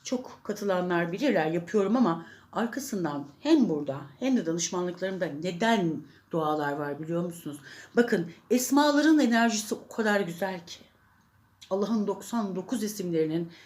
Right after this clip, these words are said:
her birinin altında bir sır var, bir hazine var.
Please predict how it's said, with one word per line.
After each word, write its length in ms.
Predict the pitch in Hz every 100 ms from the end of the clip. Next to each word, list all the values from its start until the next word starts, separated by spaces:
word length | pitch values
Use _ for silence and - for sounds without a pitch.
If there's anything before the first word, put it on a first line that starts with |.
| -
her 360 | - 311 349 196
birinin 360 | 175 165 170 170
altında 680 | 160 165 180 170 160 170 - - _ -
bir 220 | 180 - _ _ _
sır 440 | - - 240 247 156
var, 280 | 135 - -
bir 160 | 226 220
hazine 520 | - 175 170 185 196
var. 200 | 143